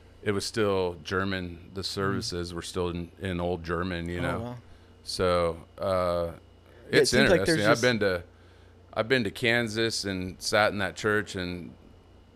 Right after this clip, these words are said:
Speaker 1: during a service, and they're singing in German, and you're literally like, "Holy," you know, it's, it's something else.
Speaker 2: Yeah, it just seemed like there was a certain, eh, there's a certain time where people branched off over the smallest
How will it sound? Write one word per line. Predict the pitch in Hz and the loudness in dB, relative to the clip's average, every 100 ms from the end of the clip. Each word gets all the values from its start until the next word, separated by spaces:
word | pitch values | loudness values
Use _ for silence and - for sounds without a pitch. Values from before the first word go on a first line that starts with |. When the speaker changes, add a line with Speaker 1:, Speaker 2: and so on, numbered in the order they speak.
| - 92 | -20 0
Speaker 1:
during | 107 101 | 2 2
a | |
service, | 87 107 110 110 107 | 0 0 2 2 -2
and | 95 95 | -4 -4
they're | 90 | -4
singing | 110 104 104 | -2 -2 -2
in | 95 82 | -4 -6
German, | 90 95 98 101 98 | -4 -4 -4 -4 -4
and | 90 | -6
you're | 90 92 | -4 -4
literally | 90 92 95 92 92 | -4 -4 -4 -4 -4
like, | 90 87 80 | -2 -2 -4
"Holy," | - 95 95 80 - | -8 -8 -8 -10 -10
you | 101 | -6
know, | 87 78 76 - - - | -6 -6 -12 -20 -20 0
it's, | 113 117 - | 2 2 -2
it's | 113 | 0
something | - 113 92 | 0 0 0
else. | 101 87 85 | -2 -2 -4
Speaker 2:
Yeah, | 147 147 | 4 6
it | 131 | 6
just | 160 - | 0 0
seemed | 190 | 2
like | 160 | 4
there | 156 175 | 8 8
was | 143 | 8
a | 131 | 4
certain, | - 170 143 131 127 | 6 6 6 0 0
eh, | 143 143 - | 0 0 0
there's | 139 147 | 2 4
a | 135 | 2
certain | - 160 135 | 4 4 4
time | 131 135 135 127 | 0 2 4 4
where | 117 | 4
people | - 151 135 | 4 4 0
branched | 117 131 131 - | 4 4 4 4
off | 131 117 | 2 4
over | 135 131 123 | 4 6 4
the | 120 | 2
smallest | - - 151 160 165 143 - | 0 -2 4 6 8 6 2